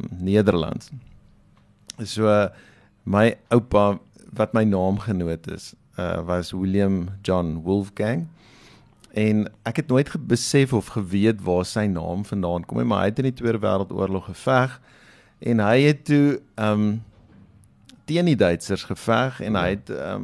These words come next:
Speaker 1: ag, 'n ou met 'n baie sagte hart. Hy het, eh, hy het een van hierdie Duitsers eintlik op die frontlyn bevriend en hom,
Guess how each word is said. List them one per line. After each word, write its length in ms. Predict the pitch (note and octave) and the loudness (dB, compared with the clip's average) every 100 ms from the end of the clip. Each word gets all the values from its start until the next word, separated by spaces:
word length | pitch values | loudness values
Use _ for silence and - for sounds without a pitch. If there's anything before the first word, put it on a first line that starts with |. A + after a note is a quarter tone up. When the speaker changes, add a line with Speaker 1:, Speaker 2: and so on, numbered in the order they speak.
| - | -8
Speaker 1:
ag, 200 | - A2+ A#2+ | -8 -6 -4
'n 100 | F2 | -2
ou 60 | B2+ | 0
met 140 | B2+ | 0
'n 60 | A2 | 0
baie 240 | F#2+ G2 | 2 2
sagte 420 | G2+ F#2+ F#2 - F2 | 2 -2 -2 -4 -6
hart. 360 | - - - - _ _ _ _ | -4 -8 -14 -20 _ _ _ _
Hy 140 | - F#2+ | -4 -2
het, 220 | F#2+ - | -2 0
eh, 240 | G#2 G2 G2+ B2 _ _ _ _ | 2 2 -2 -10 _ _ _ _
hy 80 | G#2 | -2
het 120 | A2 | 0
een 180 | A2+ B2 | 0 0
van 120 | B2+ | 2
hierdie 240 | A2+ G#2 G#2+ | 0 0 0
Duitsers 500 | F2+ F#2 - A#2 - | 0 0 -2 -6 -4
eintlik 360 | A2 C3 B2+ | -2 -2 -2
op 160 | - A#2+ | -4 -4
die 100 | B2+ | -6
frontlyn 880 | - C#3+ C#3+ C3 G2+ F#2+ F#2+ F#2 F#2+ - | -4 -2 0 0 0 0 0 -4 -8 -12
bevriend 760 | G2+ G2 - F#2+ F#2 D2+ D#2+ - - - | -6 -6 -2 -2 -2 -4 -8 -20 -20 -8
en 220 | F2+ F#2+ | -4 0
hom, 360 | F#2+ G2 F#2+ | 0 0 -2